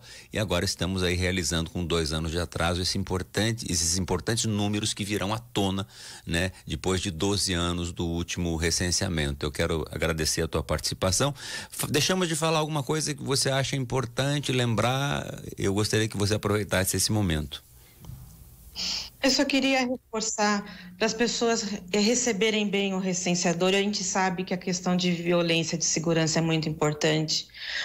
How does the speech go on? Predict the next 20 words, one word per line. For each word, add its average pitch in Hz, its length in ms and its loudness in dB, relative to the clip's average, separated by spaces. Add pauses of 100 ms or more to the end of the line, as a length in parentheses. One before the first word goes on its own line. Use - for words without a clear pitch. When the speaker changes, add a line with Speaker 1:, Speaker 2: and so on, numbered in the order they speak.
(100)
Speaker 2:
mas 202 220 4
todos 214 320 2
estão 185 320 0
bem 180 240 2
identificados. 156 1120 0 (300)
Nenhum 220 440 4
recenseador 196 840 0
nosso 175 400 2
se 220 300 -2
convida 185 640 2
para 180 240 2
entrar 170 320 2
dentro 165 380 0
da 156 160 0
casa, 156 800 0
tá? 160 280 2 (320)
Nós 185 260 2
respondemos 185 840 2
no 208 120 2
portão. 180 880 0